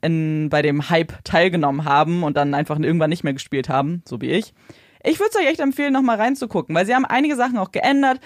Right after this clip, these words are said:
Es sind natürlich jetzt deutlich mehr Pokémon da, die man auch nicht mehr kennt, aber die sind trotzdem ganz süß auch zum Teil. Deswegen find ich's nicht ganz so schlimm. Und jetzt haben sie so ein paar Features geändert wegen Corona,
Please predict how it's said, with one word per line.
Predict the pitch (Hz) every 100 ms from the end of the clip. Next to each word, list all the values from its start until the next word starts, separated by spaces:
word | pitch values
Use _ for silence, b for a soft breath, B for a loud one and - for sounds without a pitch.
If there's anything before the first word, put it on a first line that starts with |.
| B 196
Es | 180
sind | 233
natürlich | 233 226 208
jetzt | 175 -
deutlich | 185 190 175
mehr | 170 151
Pokémon | 190 196 175 170
da, | 165 156 160
die | 165
man | 165 -
auch | -
nicht | 180 202
mehr | 233 240
kennt, | 269 269 302 - b b b _
aber | 190 220 220 220
die | 196
sind | 185 170
trotzdem | 175 - 165
ganz | 147 147 -
süß | 156 156
auch | -
zum | - 127
Teil. | 117 127 131
Deswegen | 139 - 143
find | 156
ich's | 156 143
nicht | -
ganz | 170 190
so | 175
schlimm. | - 139 175 262 b b b b _
Und | - 269 320 339 - -
jetzt | - 202 214 - - - 190
haben | 196 214
sie | 190 190 190 170
so | 185
ein |
paar | 185 175
Features | 233 226 226 -
geändert | 147 151 170 170 170 -
wegen | 160 170 165 165 160 160 165
Corona, | - 156 165 208 262 294